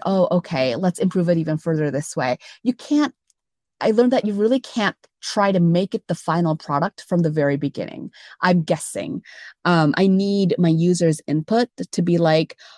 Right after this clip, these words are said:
"Oh, even though I'm a non-technical person, I'm just the N of one, and I need the, uh, the, the rest of the people's brains to help me improve this product further."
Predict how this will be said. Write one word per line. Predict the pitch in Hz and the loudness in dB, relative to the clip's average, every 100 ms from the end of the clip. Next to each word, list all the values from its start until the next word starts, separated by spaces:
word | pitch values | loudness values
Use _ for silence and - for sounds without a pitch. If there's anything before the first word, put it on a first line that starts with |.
| _ - | _ -4
"Oh, | 170 170 151 - - | 0 4 2 0 4
even | 247 254 269 | 4 6 4
though | 220 190 | 4 2
I'm | 170 170 170 160 - | 0 2 2 0 0
a | |
non-technical | 175 160 170 180 175 180 | 2 2 0 -4 -4 -2
person, | 247 196 | -2 0
I'm | 196 | -2
just | 233 - | -2 -2
the | - | -4
N | 170 185 | -2 -2
of | 151 | -2
one, | 151 165 151 95 - | -2 -2 -2 -4 -4
and | 190 | -2
I | 160 | 2
need | 190 185 208 214 180 | 2 0 0 0 0
the, | 175 - | 0 -2
uh, | 165 156 | -4 -4
the, | 170 156 151 | 0 0 0
the | 170 160 | 0 0
rest | 160 214 - | 0 -2 -2
of | 190 | -2
the | 175 | -2
people's | 190 165 156 151 | -4 -2 -2 -2
brains | - 156 156 202 254 - - - - | -2 0 0 2 0 -2 -20 -20 -6
to | 180 | -4
help | 175 165 147 | -2 0 0
me | 185 208 240 262 _ _ _ _ _ _ _ - | 0 0 0 0 _ _ _ _ _ _ _ -4
improve | 202 202 190 175 | -2 0 0 0
this | 165 - | 0 -4
product | - 156 139 - | -2 -2 -2 -8
further." | - 147 175 208 | -4 -2 2 0